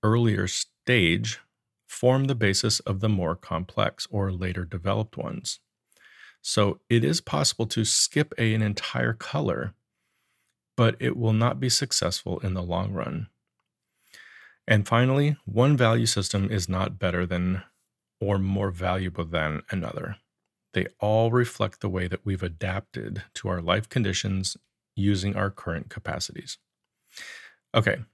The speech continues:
that was a lot, but those are just some, you know, explanatory statements about the colors before we jump in. So we're almost ready to go, but before we do, here are three very important pieces of information about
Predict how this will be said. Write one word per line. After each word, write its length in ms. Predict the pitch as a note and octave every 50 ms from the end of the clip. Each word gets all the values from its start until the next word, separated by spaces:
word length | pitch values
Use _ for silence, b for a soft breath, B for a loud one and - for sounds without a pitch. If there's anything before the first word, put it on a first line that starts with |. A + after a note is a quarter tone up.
| _ _ -
that 160 | G2 G#2 -
was 160 | B2+ A#2 G#2 A2
a 40 |
lot, 440 | F#2+ F#2 F2 - - - - - - _ _ _ _ _ _ _ -
but 220 | F#2+ - - G2+
those 180 | G#2+ G#2 G2+ G2
are 100 | G#2 G2
just 260 | F2 - G2+ - -
some, 380 | - G2 F#2 F#2 F#2 F2+ F#2 F#2 _ _ _ _
you 80 | - G2+
know, 120 | F#2 F2 -
explanatory 920 | - G#2+ - - - - - - G2+ G2 G2+ G#2 G2+ - - G#2 G2+ G2 F#2
statements 580 | - - - F#2+ F#2+ D#2+ F2+ F#2 F2 F2+ - - -
about 480 | - F2+ E2+ E2+ - F#2+ F#2 F#2 -
the 80 | - -
colors 420 | - - F#2 E2 E2 E2 E2+ -
before 320 | - - G#2 - - - -
we 120 | F2 F#2+
jump 260 | F2+ - D2+ D#2+ -
in. 240 | - - - - A#2+ - _ _ _ B B B B B B B B B B B B B B B
So 160 | - - - G#2
we're 160 | G#2+ G2+ -
almost 420 | - C#3 C#3+ D3+ D3+ D3+ - -
ready 240 | A#2 A2 G#2+ G2 F#2
to 60 | F2+
go, 160 | - A#1+ A#1+
but 160 | - - - -
before 260 | A2 - - C3+ C#3+
we 140 | D3 D3+ C3
do, 220 | G2 E2+ E2+ F2+
here 200 | - - A2+ A2+
are 60 | A2
three 340 | A2 - - - B2+ C3 B2+
very 340 | A2 F#2 F#2 A2 A2 A2+ A2
important 420 | A2+ G#2+ - - G#2+ - A2+ G#2+
pieces 300 | - - G2 F2+ - -
of 120 | G2+ F#2 F#2+
information 680 | F2+ F2+ - - C#2+ C#2 E2 - - - D#2 F#2+ G#2 - _ _ _ -
about 460 | G2 F#2 F#2 F#2+ F#2 F#2 F#2 -